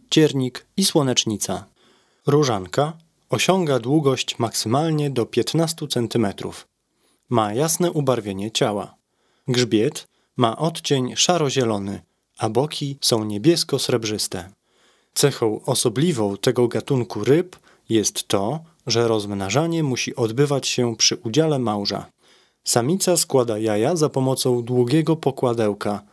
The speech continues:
do jamy skrzelowej żywego małża, gdzie rozwijają się młodociane osobniki. Ciernik nazwę swą zawdzięcza specyficznej płetwie grzbietowej, która częściowo przekształcona jest w kolce obronne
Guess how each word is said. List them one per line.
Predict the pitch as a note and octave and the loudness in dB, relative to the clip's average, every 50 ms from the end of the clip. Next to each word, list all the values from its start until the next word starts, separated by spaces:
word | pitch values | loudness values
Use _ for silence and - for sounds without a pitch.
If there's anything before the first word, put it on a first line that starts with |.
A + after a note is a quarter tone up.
| _ _ - | _ _ 0
do | A#2+ A2+ | 0 2
jamy | G#2 A2+ D3 D#3+ E3 D#3+ D#3 | 4 4 2 2 2 0 0
skrzelowej | C#3+ - - - - - A2 G2+ G#2 G2 G2+ G#2+ A2+ A#2 A#2 | -2 -4 -2 -2 -2 0 0 -2 -2 -4 -4 -4 -4 -4 0
żywego | B2+ D3+ D3+ A#2 A#2 G#2 G#2+ A#2 B2+ | 0 0 0 0 -2 -4 -2 0 0
małża, | C3+ B2+ G#2 G2 F#2+ F#2 G2+ G#2 G2 F#2+ - _ _ _ _ | 0 0 -2 -2 -4 -4 -4 -4 -4 -6 -8 _ _ _ _
gdzie | - A#2+ A#2+ C3 B2 | -6 0 2 2 2
rozwijają | A#2 A2 G2 G2+ G#2 A#2+ B2+ D3 E3 D#3+ D#3 D3 | 2 -2 -6 -4 0 2 2 4 4 2 2 0
się | - - C#3+ C#3 | 0 0 0 0
młodociane | C#3 B2+ A#2+ A2+ G#2+ A2 - - - B2 B2 B2 A#2+ | 2 0 0 0 -2 -2 -2 -2 0 0 0 -2 -4
osobniki. | - A#2+ - - B2+ G#2+ A#2 G#2+ G2+ G2+ - - F#2+ F#2 - _ _ _ _ _ _ _ _ _ _ | -4 -4 0 0 0 2 2 -2 -2 -4 -6 -10 -10 -12 -16 _ _ _ _ _ _ _ _ _ _
Ciernik | - - A#2+ A2 G2 A2 C#3 E3+ F#3 F3+ - - _ | 2 2 2 2 2 0 0 0 0 -2 -10 -8 _
nazwę | C3 D3+ F3 F3 D#3+ D#3 D#3 D#3 E3 | 0 0 2 2 0 0 0 2 2
swą | D#3+ - - D3 C#3+ D3 C#3+ C#3+ A2+ | 2 0 2 0 0 0 -2 -4 -4
zawdzięcza | B2 G#2+ B2 G#2+ G#2+ G#2+ B2 C3+ C#3 C3 G#2+ - C3 B2 A#2+ - - | 0 0 0 0 0 -2 -2 -2 0 0 0 0 0 -2 -2 -4 -4
specyficznej | - - - C3 - - A2 - - E3+ D#3 - D3 C3+ B2 | -6 2 2 2 2 2 -6 -4 -4 -2 0 2 2 2 0
płetwie | A2 - - C#3 C#3 C#3 - - A2 | 2 4 2 2 2 2 -2 -4 -6
grzbietowej, | - - - A2 A2 G#2+ F#2+ - G#2 G2 A2+ D3+ F3 G3+ G3+ - _ _ _ _ | -4 -6 -8 -2 -2 -2 -2 -2 -4 -2 0 -2 -2 -2 -4 -6 _ _ _ _
która | - - - C3+ C3 B2 A2+ | -14 -2 2 4 4 4 2
częściowo | - - A#2 G#2+ F#2+ - - C#3+ D3+ D#3+ F#3+ F#3+ | 0 -6 -6 -6 -6 0 0 0 2 2 0 -2
przekształcona | - - - B2+ - - - A#2 G#2+ - - C3+ B2 A#2+ A2 | -2 -4 -4 -4 -2 -2 -2 -2 -2 0 0 0 0 0 0
jest | G#2+ A2 - - - | -2 -4 -4 -8 -10
w | - - | -14 -6
kolce | _ - E3+ F3 D#3+ - - A#2+ - | _ 2 2 2 2 0 -4 -4 -2
obronne | - A#2+ A#2 A#2 A#2+ A#2+ A#2 A#2 A2+ A#2 C#3+ E3+ G3+ | -2 -2 0 2 0 0 0 0 0 0 0 0 -2